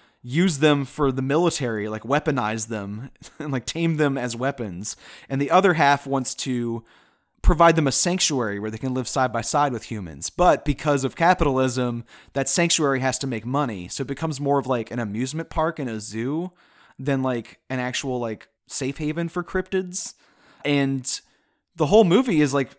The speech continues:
really tied up in these, like, ethical and political conflicts between these two warring sides. But, like, I don't know how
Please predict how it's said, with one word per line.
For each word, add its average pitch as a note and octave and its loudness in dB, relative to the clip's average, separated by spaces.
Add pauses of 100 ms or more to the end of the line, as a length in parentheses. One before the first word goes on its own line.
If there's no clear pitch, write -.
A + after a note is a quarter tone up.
(140)
really E3 2
tied D#3 2
up F#3+ 2
in D3 -2
these, C3 -2
like, A#2+ -6
ethical D3+ -4
and C3+ -6
political C#3 -2
conflicts B2+ -4
between C3 -4
these B2+ -2
two F3+ -2
warring C#3 2
sides. B2 0 (420)
But, C#3+ 2
like, C3 2
I C#3+ 0
don't D#3 2
know D#3+ 2
how C#3 2